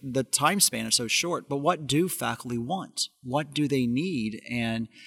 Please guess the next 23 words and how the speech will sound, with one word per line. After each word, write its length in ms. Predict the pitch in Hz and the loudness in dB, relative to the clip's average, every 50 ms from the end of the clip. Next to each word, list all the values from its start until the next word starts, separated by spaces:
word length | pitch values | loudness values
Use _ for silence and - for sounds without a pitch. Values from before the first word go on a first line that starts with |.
| - - - - _ - | -20 -20 -20 -20 _ -4
and 80 | 123 127 | -2 -2
I 80 | 120 | -2
think 280 | 117 - 139 131 123 117 | 0 0 0 0 0 0
that's 220 | - 127 131 - | 0 0 0 0
probably 300 | - - - 156 156 147 | -4 -4 -4 0 2 2
one 140 | 120 127 123 | 2 2 2
of 40 | 117 | 2
the 120 | 120 110 | 0 0
areas 360 | 120 123 127 127 120 113 - | 0 2 2 2 2 2 0
we 80 | - 120 | -2 -6
probably 340 | - _ - 120 120 117 117 | -10 _ -8 -6 -6 -4 -2
should 200 | - - 113 113 | -4 -4 -4 -2
look 280 | 113 120 139 143 - | -2 -2 -2 -2 -2
at 200 | - 113 107 - | -4 -4 -4 -2
more 580 | 120 117 123 131 160 190 170 120 104 107 107 - | -2 0 0 2 2 2 2 2 0 0 -2 -4
as 240 | 107 120 117 113 107 | -4 -4 -2 -2 -2
we 140 | 113 117 120 | 0 -2 -2
come 240 | - - 127 117 113 | -2 -2 -4 -4 -2
home 240 | 107 135 156 175 165 | 2 2 0 2 2
from 140 | - 127 | -2 -4
conferences 500 | 110 - 120 113 - - 110 - 113 104 | -2 0 -2 -2 -2 -2 -2 0 0 0
like 240 | 113 110 107 101 - | 0 0 -2 -2 -4
that, 320 | - 107 101 95 - - | -6 -4 -4 -4 -4 -8